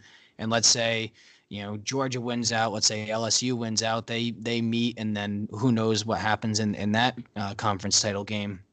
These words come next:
<laughs> Odds are at that point, you got Bama as the odd man out, or Oklahoma, like I mentioned, who barely survived, uh,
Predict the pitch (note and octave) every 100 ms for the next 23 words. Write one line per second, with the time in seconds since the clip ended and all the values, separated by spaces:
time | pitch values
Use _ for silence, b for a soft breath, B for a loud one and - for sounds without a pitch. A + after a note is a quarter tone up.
0 | _ _ _ _ _ _ - _ - -
1 | C3 - - - A#2+ C#3+ D3+ D3+ C3+ C3+
2 | C3+ A#2+ C3+ G#2+ G#2 A2+ A2+ A2+ G2+ C3
3 | B2 A#2 A2+ G#2+ A2 A2+ A2+ A2+ G#2+ A#2
4 | G#2+ G2+ - G2+ G2 G2+ A2+ A#2 A#2 A2+
5 | A2+ G#2 G2+ G2+ G#2 G#2+ G#2 G#2+ - G#2
6 | G#2+ - - G#2+ - A2 A2+ G2+ - G2
7 | G2 G2 G2 G#2+ - B B B B E2+
8 | G#2 G#2 G2+